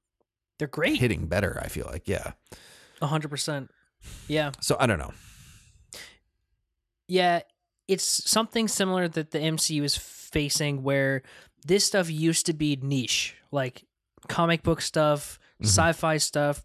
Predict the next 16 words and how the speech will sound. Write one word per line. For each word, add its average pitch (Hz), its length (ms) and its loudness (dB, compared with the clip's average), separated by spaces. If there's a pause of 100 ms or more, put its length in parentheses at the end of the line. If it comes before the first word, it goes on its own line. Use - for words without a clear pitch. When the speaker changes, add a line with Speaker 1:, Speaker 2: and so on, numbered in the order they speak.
(100)
Speaker 1:
Star 156 320 2
Wars. 151 420 0
Like, 160 260 -6
it 233 100 -2
was 226 180 0
popular, 196 600 2
but 175 260 0
it 185 180 0
was, 185 240 0
like, 165 180 0
when 156 300 0
you 185 120 -2
get 165 300 2
into 170 300 -4
the 160 100 -2
nitty-gritty, 151 800 -2